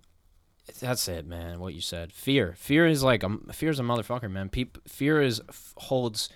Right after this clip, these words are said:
all of us back. I mean, and what I always refer to the book,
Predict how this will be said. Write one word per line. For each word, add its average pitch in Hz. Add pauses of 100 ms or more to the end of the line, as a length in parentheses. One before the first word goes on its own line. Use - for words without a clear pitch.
(260)
all 139
of 107
us 98
back. 82
I 113
mean, 110 (400)
and 117
what 131
I 123
always 139
refer 117
to 101
the 101
book, 98